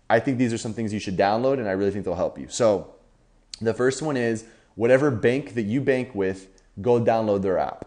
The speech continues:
right? So that you at any point can pull up your checking account, see how much money is in your account, and you're not having to pull up a computer. So I think a lot of people have typically done that already, but I just wanted to throw it in there. The next one is if you take the Excel format, which I think you should because it's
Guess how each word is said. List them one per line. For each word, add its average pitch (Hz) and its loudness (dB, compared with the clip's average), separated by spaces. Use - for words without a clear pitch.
right? 101 0
So 117 0
that 104 2
you 123 2
at 131 6
any 131 2
point 123 -4
can 110 -6
pull 117 0
up 107 2
your 107 0
checking 117 -2
account, 107 -2
see - -8
how 123 0
much 120 -4
money 117 -2
is 110 -2
in 113 -4
your 110 -2
account, 95 -4
and 101 -4
you're 101 -2
not 101 -2
having 101 0
to 92 -4
pull 104 -2
up 101 -2
a - -20
computer. 80 -12
So 120 0
I 123 4
think 165 2
a 143 6
lot 131 8
of 127 4
people 127 -4
have 110 -2
typically 107 -6
done 95 -2
that 110 -2
already, 120 0
but 104 0
I 98 2
just 98 -4
wanted 95 -4
to - -12
throw 85 -4
it 78 -6
in 60 -10
there. 50 -18
The 113 -2
next 143 2
one 151 -2
is 120 0
if 123 0
you 131 -6
take 135 0
the 143 2
Excel 127 2
format, 101 -4
which 98 -8
I 101 2
think 117 -6
you 127 -6
should 92 -4
because 95 -2
it's - -8